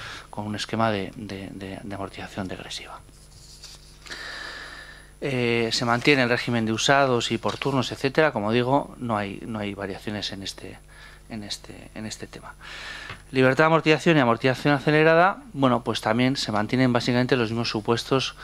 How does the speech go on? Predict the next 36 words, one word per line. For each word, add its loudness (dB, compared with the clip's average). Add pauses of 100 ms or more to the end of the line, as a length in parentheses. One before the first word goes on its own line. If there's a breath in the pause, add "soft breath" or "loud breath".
(280 loud breath)
en -10
general 2
que -8
tenemos -2
ahora, -8
¿eh? -2 (440 loud breath)
Eh, -8
aparte -4
de 0
pymes, 0
etcétera, -6
que -14
ya -6
ha -6
comentado -4
Javier, 4 (240 loud breath)
pues -8
tenemos -4 (200)
posibilidad 2
de 4
aplicar, -2
eh, -8
libertad -10
de -4
amortización, 0 (440 loud breath)
elementos -4
afectos -8
a -4
I -2
más -2
D, 4
elementos -4
afectos -6
a 0
actividades -2
medioambientales. 0